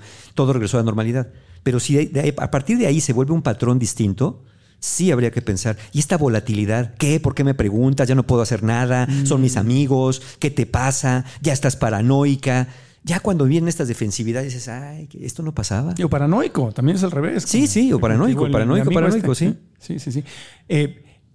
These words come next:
Speaker 2: y si ya, ok, y si tú estás siendo esa persona que estás cayendo en, en exceso de celos y no sabes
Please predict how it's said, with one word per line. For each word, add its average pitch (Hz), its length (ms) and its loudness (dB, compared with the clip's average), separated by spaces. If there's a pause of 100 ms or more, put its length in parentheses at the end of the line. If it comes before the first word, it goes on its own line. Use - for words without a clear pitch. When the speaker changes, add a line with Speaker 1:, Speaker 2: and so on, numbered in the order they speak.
(180)
Speaker 2:
y 202 120 2
si 160 140 2
ya, 220 380 -2 (100)
ok, 143 140 -2 (240)
y 170 100 0
si 151 220 0 (220)
tú 208 100 2
estás 202 200 -2
siendo 196 220 4
esa 175 160 2
persona 151 400 2
que 151 80 -2
estás 143 320 -2
cayendo 147 380 2
en, 139 160 4
en 127 120 2
exceso 135 380 0
de 135 80 2
celos 131 460 0
y 131 40 4
no 127 80 4
sabes 123 420 -2